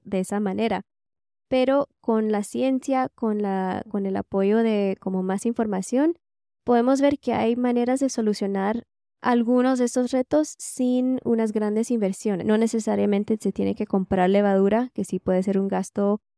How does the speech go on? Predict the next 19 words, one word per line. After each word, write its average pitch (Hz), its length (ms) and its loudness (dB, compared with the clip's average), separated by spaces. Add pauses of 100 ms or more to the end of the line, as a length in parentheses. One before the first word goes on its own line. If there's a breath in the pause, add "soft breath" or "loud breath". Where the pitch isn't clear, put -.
(280)
eh, 180 280 0
tremendo, 202 600 0 (380)
pero 233 500 2
tener 202 240 -2
una 214 160 0
masa 208 320 0
madre, 214 400 0
tener 190 320 -2
una 220 160 -4
manera 208 520 -2
de 208 100 -2
inocular 190 600 -2
la 185 380 -2
fermentación 190 640 -2
y 226 140 0 (120)
mantener 185 480 -2
esa 208 200 -4
consistencia, 214 720 -4 (400)
hay, 294 380 2